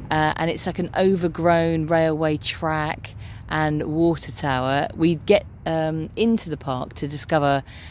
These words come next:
that it's snow dogs, so we were evicted,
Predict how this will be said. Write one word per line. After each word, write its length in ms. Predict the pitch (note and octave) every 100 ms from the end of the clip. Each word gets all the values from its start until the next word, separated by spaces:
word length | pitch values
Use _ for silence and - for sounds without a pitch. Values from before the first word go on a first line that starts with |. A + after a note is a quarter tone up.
| - - -
that 60 |
it's 120 | C3+
snow 260 | - C3+ C3
dogs, 440 | C3+ C#3 C#3+ - - - -
so 260 | - D3+ C#3+
we 180 | C#3+ C#3
were 140 | C#3+
evicted, 760 | D#3+ D3+ - - - C3 C#3